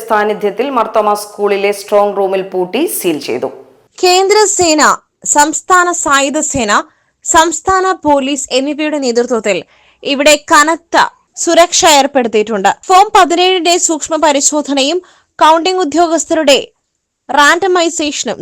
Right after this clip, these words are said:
Speaker 2: ജില്ലാ കളക്ടർ വി ആർ വിനോദ്, വരണാധികാരി അപൂർവ ത്രിപാഠി, രാഷ്ട്രീയ പ്രതിനിധികൾ, തെരഞ്ഞെടുപ്പ് നിരീക്ഷകൻ എന്നിവരുടെ സാന്നിധ്യത്തിൽ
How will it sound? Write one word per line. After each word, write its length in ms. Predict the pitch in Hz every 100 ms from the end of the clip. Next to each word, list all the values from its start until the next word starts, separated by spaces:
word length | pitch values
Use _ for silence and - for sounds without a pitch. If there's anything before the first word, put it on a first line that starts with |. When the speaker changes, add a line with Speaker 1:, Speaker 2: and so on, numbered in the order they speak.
| 220
Speaker 2:
ജില്ലാ 220 | 247 269
കളക്ടർ 340 | 285 277 277 254 233
വി 100 | 254 262
ആർ 80 | 269
വിനോദ്, 300 | 240 269 320 _ _ _ 220
വരണാധികാരി 880 | 269 294 330 320 320 302 269 233 180 - 240
അപൂർവ 400 | 247 302 320 311 302
ത്രിപാഠി, 500 | 247 247 214 220 311 _ _ _ - 277
രാഷ്ട്രീയ 520 | 285 285 - 320 349 339
പ്രതിനിധികൾ, 560 | 302 285 247 240 220 254 294
തെരഞ്ഞെടുപ്പ് 460 | 294 254 269 269 277 254
നിരീക്ഷകൻ 560 | 247 233 - 262 285 359 _ _ - 277
എന്നിവരുടെ 440 | 302 349 339 277 277
സാന്നിധ്യത്തിൽ 520 | 277 240 247 240 240